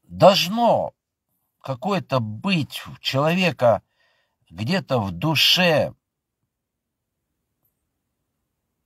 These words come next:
особое чувство, когда нужно остановиться.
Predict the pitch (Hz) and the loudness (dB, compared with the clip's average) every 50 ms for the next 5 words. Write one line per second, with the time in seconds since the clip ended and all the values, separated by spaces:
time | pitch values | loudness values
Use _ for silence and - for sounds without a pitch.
0 | _ _ _ _ _ _ _ _ _ _ _ _ _ _ _ _ _ _ - 151 | _ _ _ _ _ _ _ _ _ _ _ _ _ _ _ _ _ _ 2 2
1 | 151 - - - - - 254 240 202 156 139 127 110 104 - - - - 226 208 | 2 2 -2 -2 0 2 2 2 2 0 -2 -2 -2 -4 -6 -8 -10 -10 -10 -12
2 | - - 165 113 - - - _ _ _ _ _ _ _ _ _ _ _ _ _ | -12 -10 -10 -10 -10 -10 -14 _ _ _ _ _ _ _ _ _ _ _ _ _
3 | _ _ _ _ _ _ _ _ _ _ _ _ _ _ _ - 120 113 101 95 | _ _ _ _ _ _ _ _ _ _ _ _ _ _ _ -4 -4 -4 -2 -4
4 | 104 101 135 151 165 165 165 165 - _ _ _ _ _ _ _ _ _ _ _ | 0 2 4 4 4 2 0 -4 -10 _ _ _ _ _ _ _ _ _ _ _
5 | _ - 110 127 127 110 120 127 131 131 - - 165 170 165 143 90 69 - - | _ -10 -8 -6 -6 -4 -4 -4 -4 -4 -6 -6 -4 -4 -4 -4 -6 -8 -10 -14
6 | - - | -20 -20